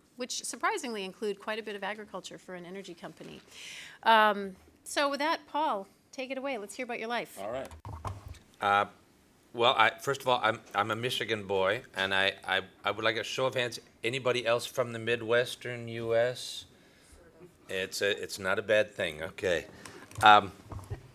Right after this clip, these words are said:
Speaker 2: I was a liberal arts bachelor, Bachelor of Arts, theater arts major, another thing that I, I,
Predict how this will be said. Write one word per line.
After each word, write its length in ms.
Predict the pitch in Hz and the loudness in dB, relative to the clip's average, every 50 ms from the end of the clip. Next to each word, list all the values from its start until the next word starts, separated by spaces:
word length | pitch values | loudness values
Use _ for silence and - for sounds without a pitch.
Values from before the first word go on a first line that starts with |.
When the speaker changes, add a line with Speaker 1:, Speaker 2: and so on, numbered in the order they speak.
| - - - - - - - - - - - - - - - - _ _ _ _ _ _ _ _ _ _ _ - - - _ - | -20 -18 -16 -16 -16 -16 -18 -20 -20 -20 -20 -20 -20 -20 -20 -20 _ _ _ _ _ _ _ _ _ _ _ -20 -20 -20 _ 4
Speaker 2:
I 80 | 120 131 | 4 6
was 160 | 143 143 127 | 6 6 4
a 60 | 147 | 6
liberal 360 | 139 151 156 131 139 135 135 | 6 6 6 8 8 10 10
arts 260 | 135 127 120 120 - - | 10 10 8 6 2 -6
bachelor, 760 | - - 101 101 107 - - - 110 107 107 104 101 101 101 - - _ _ _ _ _ _ _ _ _ _ _ _ _ _ _ - - | 0 4 4 4 4 2 -4 -4 0 0 2 2 0 -2 -6 -12 -20 _ _ _ _ _ _ _ _ _ _ _ _ _ _ _ -12 -4
Bachelor 400 | - 110 107 107 - - 113 110 | -2 0 0 0 -2 -2 0 0
of 100 | 101 87 | 0 2
Arts, 520 | 101 98 98 98 98 98 - - - - - - - - - - - - - | 2 2 2 2 0 -2 -6 -10 -10 -10 -12 -16 -20 -20 -20 -20 -20 -20 -20
theater 580 | - - - - 131 127 127 123 117 117 117 | -20 -18 -6 -2 2 2 4 4 6 6 8
arts 300 | 113 107 107 101 - - | 8 6 6 4 -2 -6
major, 420 | 107 101 98 101 98 98 104 107 107 107 | -4 -2 -2 -2 -2 -2 -2 -2 -2 -2
another 260 | - 104 110 110 107 104 | -2 -4 -4 -4 -4 -4
thing 240 | - 113 107 101 | -4 -6 -4 -4
that 140 | 98 98 95 | -4 -2 0
I, 160 | 95 95 95 - - | 0 -2 -2 -2 -4
I, 160 | 90 90 92 | -6 -6 -6